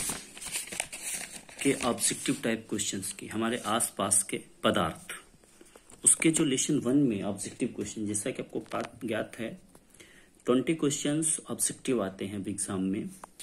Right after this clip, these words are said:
तो उन्हीं objective type questions की आज हम बात करेंगे लेसन वन में।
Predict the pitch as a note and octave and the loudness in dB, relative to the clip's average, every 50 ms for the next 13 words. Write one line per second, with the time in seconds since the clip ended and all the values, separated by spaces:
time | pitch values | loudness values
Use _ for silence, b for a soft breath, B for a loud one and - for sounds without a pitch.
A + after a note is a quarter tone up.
0 | - - A2 G#2 F#2+ - A2 A2+ C#3 C#3 B2+ A#2+ - - - - G#2+ - - B2+ | -6 -2 -2 0 0 0 0 0 2 0 0 0 -4 -8 -8 -8 -6 -6 -6 -8
1 | - - C3 B2 - A#2 A#2 - - A2 G#2+ - - G#2 G2+ - - - - F2+ | -4 -4 -4 -2 0 -2 -2 -2 -2 -4 -4 -2 -4 -4 -6 -6 -8 -8 -10 -10
2 | F#2 F#2+ G2 G2 F#2+ F#2+ G2 F#2+ - - G2 F#2+ F#2+ F#2+ - - - - - - | -8 -8 -10 -10 -10 -12 -14 -16 -14 -12 -10 -10 -8 -8 -10 -12 -14 -16 -20 -20
3 | _ - - - G#2+ G2+ - - G#2+ G2 F2 F2+ F2+ E2 E2 - - | _ -20 -8 -6 -4 -4 -2 -4 -4 -4 -2 -2 -4 -4 -4 -8 -12